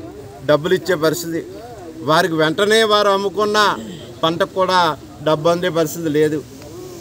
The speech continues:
ఈ లోపల మళ్ళీ వారికి పంటలు వేసుకునే రోజులు వచ్చేసినాయి. వారు దమ్ములు చేసుకుంటున్నారు. మళ్ళీ ఇప్పుడు పంటలు ఊర్చాలా, డబ్బులు లేవు. మళ్ళీ అప్పు చేసుకుని మళ్ళీ పండించే పరిస్థితి. అదేవిధంగా రైతు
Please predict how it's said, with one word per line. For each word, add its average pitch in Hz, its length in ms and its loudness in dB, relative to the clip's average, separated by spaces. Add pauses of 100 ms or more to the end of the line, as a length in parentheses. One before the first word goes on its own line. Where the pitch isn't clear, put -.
(260)
ఈ - 20 0 (100)
లోపల 170 260 4 (140)
మళ్ళీ 185 180 2 (100)
వారికి 185 320 0 (640)
పంటలు 175 340 2
వేసుకునే 196 340 4 (500)
రోజులు 190 280 4
వచ్చేసినాయి. 190 500 2 (480)
వారు 185 180 4 (100)
దమ్ములు 190 340 6
చేసుకుంటున్నారు. 208 640 2 (460)
మళ్ళీ 185 220 6
ఇప్పుడు 208 260 0
పంటలు 202 360 4
ఊర్చాలా, 208 380 4 (460)
డబ్బులు 165 380 2
లేవు. 170 180 4 (320)
మళ్ళీ 170 200 4 (100)
అప్పు 202 160 -2 (120)
చేసుకుని 208 440 4
మళ్ళీ 185 220 4 (520)
పండించే 165 420 2 (100)
పరిస్థితి. 143 360 -2 (1300)
అదేవిధంగా 190 540 6 (560)
రైతు 208 380 4